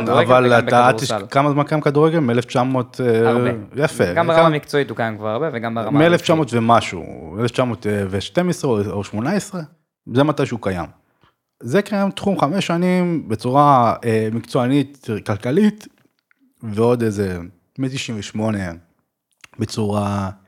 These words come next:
Speaker 2: חברתית, נקרא לזה,
Speaker 1: מהמם.
Speaker 2: בהתנהגות מסוימת. ולכן אני חושב ש-,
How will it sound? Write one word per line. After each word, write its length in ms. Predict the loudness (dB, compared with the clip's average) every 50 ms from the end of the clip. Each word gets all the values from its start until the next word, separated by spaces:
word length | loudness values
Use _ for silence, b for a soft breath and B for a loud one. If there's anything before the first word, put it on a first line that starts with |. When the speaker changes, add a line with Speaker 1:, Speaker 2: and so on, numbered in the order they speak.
| _ _ -12
Speaker 2:
חברתית, 640 | -4 -4 -4 -2 -2 -4 -4 -2 -4 -6 -6 -6 -10
נקרא 240 | -12 -10 -8 -6
לזה, 240 | -6 -6 -6 -8 -8
Speaker 1:
מהמם. 120 | -8 -8 -8
Speaker 2:
בהתנהגות 400 | -8 -8 -8 -8 -8 -10 -12 -12
מסוימת. 580 | -14 -16 -14 -14 -14 -14 -16 -18 _ _ b b b b b b b b b b b b b b b b b b b b b b b b b b b b b _ _ -16
ולכן 500 | -12 -4 0 2 2 2 2 0 -2 -2
אני 140 | 0 0 0
חושב 260 | 0 -2 -4 -4 -4
ש-, 140 | -6 -4 -2